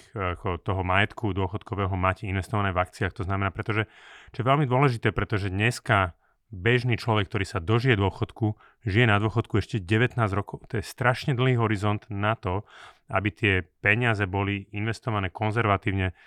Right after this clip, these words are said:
iba do dlhopisov, a tak, ako je to dneska nastavené v treťom dôchodkovom pilieri.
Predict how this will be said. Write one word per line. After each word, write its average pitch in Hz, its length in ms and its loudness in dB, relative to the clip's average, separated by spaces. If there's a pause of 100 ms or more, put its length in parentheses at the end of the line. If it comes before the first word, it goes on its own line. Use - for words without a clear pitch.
(360)
iba 117 240 0
do 110 80 0
dlhopisov, 110 720 0 (380)
a 98 320 2
tak, 98 180 0
ako 101 160 2
je 101 140 2
to 92 100 -2
dneska 95 300 -2
nastavené 95 840 0
v - 80 -18
treťom 98 300 -2
dôchodkovom 90 500 -4
pilieri. 87 320 -4